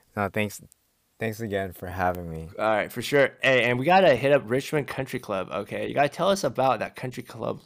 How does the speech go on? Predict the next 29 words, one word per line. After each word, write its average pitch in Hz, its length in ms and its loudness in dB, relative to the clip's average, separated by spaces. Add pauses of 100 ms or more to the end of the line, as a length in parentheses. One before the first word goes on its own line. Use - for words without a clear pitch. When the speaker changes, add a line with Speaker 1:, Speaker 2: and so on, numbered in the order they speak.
Speaker 2:
life, 104 480 -6
Speaker 1:
Uh, 113 300 -6
Speaker 2:
okay? 87 400 -10
Speaker 1:
yeah, 180 180 -2
dude, 143 180 -4
I 151 100 -2
got - 280 0
you 107 60 -6
guys. 98 560 -2 (280)
I - 60 -4
mean, 131 380 -4
don't 127 200 -4 (840)
be 110 300 -4
like, 92 360 0
s-, - 200 -14 (240)
I, - 160 -8
I 104 100 -4
mean, 113 300 -6 (880)
I'm 110 80 -14
not 123 160 -6
gonna 95 400 -4
hype 104 300 -8
it 95 100 -6
up, 90 260 -6
but 87 280 -10 (140)
it, 127 140 -4
it's 127 140 -4
just 156 180 -4
a 147 60 -2